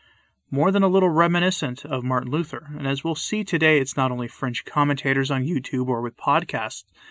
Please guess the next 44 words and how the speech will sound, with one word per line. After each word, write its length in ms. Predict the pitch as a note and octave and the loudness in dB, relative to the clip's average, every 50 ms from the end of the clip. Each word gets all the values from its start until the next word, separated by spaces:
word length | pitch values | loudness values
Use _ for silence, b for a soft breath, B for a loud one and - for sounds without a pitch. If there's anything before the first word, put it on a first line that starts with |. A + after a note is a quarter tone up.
| B B B | B B B
that 100 | - C#3 | 0 2
are 80 | B2+ B2+ | 4 4
asking 380 | C3+ D#3+ F3 - - B2+ A#2 | 4 4 2 0 -4 -8 -8
this 120 | A#2 - - | -8 -10 -4
question. 460 | - E3 E3 D3+ - - - - - _ B B B B B B B B B B B B | 0 0 0 0 0 -4 -10 -12 -14 _ B B B B B B B B B B B B
So 140 | - G3 | 4 4
let's 140 | G3 F#3+ - | 4 4 4
have 240 | - - - F#3 E3+ | 0 0 0 2 4
a 40 | E3 | 4
look 180 | D3+ D3 C#3 | 4 4 4
at 60 | - C#3+ | 2 -2
the 80 | C3+ | 0
hard 240 | - - C3+ C3+ - | 2 2 2 2 2
question 380 | - - C3 A#2+ - - C3+ B2 | -2 -4 -4 -4 -4 -4 -6 -6
of 60 | B2 | -6
our 120 | A#2 A#2+ | -6 -6
day 320 | B2 C#3+ D3 B2 B2 A#2+ - _ | -4 -2 -2 -2 -4 -6 -10 _
and 100 | - C#3 | -12 -12
the 40 | A#2+ | -12
fate 440 | - - - - D#3+ B2 A2+ - - | -12 -12 -8 -6 -4 -4 -6 -6 -10
of 60 | C3+ | -10
the 80 | B2+ B2 | -10 -8
Carmelites 560 | - - D3 C#3+ C3+ B2+ A#2 A#2+ A#2+ - - | -2 2 2 2 2 0 -2 -6 -8 -8 -10
of 80 | B2+ | -10
Philadelphia. 680 | - - A2 A2 A#2+ C3 C3 A#2+ - - - - B2 - _ _ _ _ _ _ _ _ _ _ _ _ b b b b | -8 -8 -8 -6 -2 -2 -2 -2 -2 -6 -14 -16 -16 -18 _ _ _ _ _ _ _ _ _ _ _ _ b b b b
In 100 | b D3 | b -2
June, 300 | C#3 - D#3 D#3 D#3 D3 | 0 2 4 4 4 2
before 280 | C#3 C3+ - - D3+ C#3 | 0 -2 0 0 0 0
Traditionis 720 | C#3 - D3 C#3+ C#3+ - - D3+ C#3 C3 B2+ A#2+ - - - | 2 0 0 0 0 0 0 -2 -2 -4 -4 -6 -8 -12 -12
Custodes 560 | - C#3 B2 - - C#3 C3 B2 B2+ - - | -8 -8 -6 -4 -2 -2 -2 -2 -4 -6 -6
was 160 | C3 A#2 - C#3 | -10 -8 -6 -4
released, 400 | B2 B2+ B2 A#2+ - - - D#3+ | -2 -2 -2 -2 -4 -6 -8 -4
news 360 | C#3+ C3+ C3 C#3+ D3+ C#3 C#3+ | -2 2 2 2 2 2 0
went 200 | C#3 C3 B2+ B2+ | -2 -2 -2 -2
out 120 | B2 B2 | -4 -4
across 360 | B2 - - - B2+ A#2+ - | -6 -8 -6 -6 -4 -4 -4
the 100 | - - | -6 -10
Catholic 380 | C3+ - - C3+ B2 - C3 - | -8 -4 -2 -4 -2 -4 -6 -10
commentary 540 | - - C3+ C#3+ D#3 C#3+ - - B2 A#2 A2+ | -4 -2 -2 0 0 -2 -4 -6 -6 -6 -6
world 340 | A2 A2+ A#2 A#2+ A#2+ B2 C#3+ | -6 -8 -8 -6 -6 -4 -4
of 100 | B2+ B2+ | -4 -6
a 80 | A#2 | -6
group 280 | A2+ - - D#3+ - - | -8 -8 -8 -6 -4 -4
of 120 | B2+ B2 | -4 -6